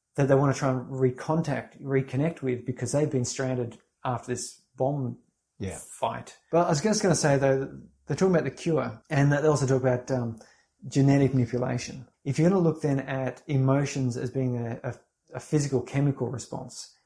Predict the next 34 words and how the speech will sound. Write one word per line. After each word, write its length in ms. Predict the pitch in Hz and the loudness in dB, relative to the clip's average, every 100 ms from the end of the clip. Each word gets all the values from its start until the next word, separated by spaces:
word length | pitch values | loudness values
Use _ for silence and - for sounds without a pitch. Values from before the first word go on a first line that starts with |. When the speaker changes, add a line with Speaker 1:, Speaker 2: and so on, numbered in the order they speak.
| - | -10
Speaker 1:
which 160 | 127 | -4
we 60 | 127 | 0
then 200 | 123 123 | 2 2
put 280 | 123 117 - _ - | 0 -6 -8 _ -2
mental 560 | 139 127 127 120 113 _ | 2 2 2 -4 -8 _
context 480 | - 151 135 113 - | -4 -2 -2 -6 -10
to, 60 | - 127 123 | -14 -12 -6
Speaker 2:
Mm. 220 | 120 101 - | -4 -4 -6
Speaker 1:
they'd 120 | - 139 | 0 4
have 140 | 180 | 4
to 80 | 170 | 4
have, 280 | 139 135 120 - | 0 0 -2 -6
uh, 300 | 135 127 120 - _ - | -2 -2 -4 -10 _ -8
built 200 | 139 147 | 2 2
a 40 | 127 | 2
society 460 | 120 120 139 135 | -2 -2 -2 0
which 240 | 127 123 - | -2 -6 -6
doesn't 280 | 139 131 131 | -4 -4 -6
have 200 | 127 127 | -6 -6
the 80 | |
social 320 | 123 131 123 127 | -2 -2 -2 -6
context 560 | 131 127 139 - - _ | -8 -8 -10 -14 -20 _
Speaker 2:
Yep. 200 | - 92 - | -8 -8 0
Speaker 1:
of 120 | 131 | 2
a 40 | 127 | 4
lot 100 | 131 | 4
of 80 | |
these 140 | 131 120 | 4 2
emotions. 380 | 127 127 170 147 | -2 -2 -2 0
That 100 | 135 | 2
would 100 | 123 | 0
be 60 | |
one 260 | 120 131 135 | 0 2 2
thing. 380 | 127 123 143 | 0 -6 -8